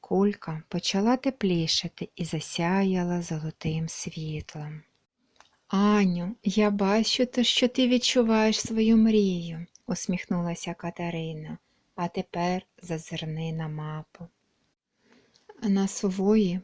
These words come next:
перед дівчиною почали з'являтися яскраві лінії, які спліталися в дорогу, що вела до сяючої зірки. В інших дівчат також почали проявлятися їхні шляхи.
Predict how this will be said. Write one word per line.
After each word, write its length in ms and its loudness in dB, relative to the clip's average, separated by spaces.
перед 340 4
дівчиною 840 0
почали 520 2
з'являтися 800 2
яскраві 800 2
лінії, 760 -2
які 420 -6
спліталися 880 -8
в 140 -14
дорогу, 580 -8
що 300 -6
вела 520 -4
до 180 -10
сяючої 960 -6
зірки. 680 -10
В 240 0
інших 420 2
дівчат 760 -2
також 380 -4
почали 560 0
проявлятися 960 0
їхні 500 -4
шляхи. 720 -6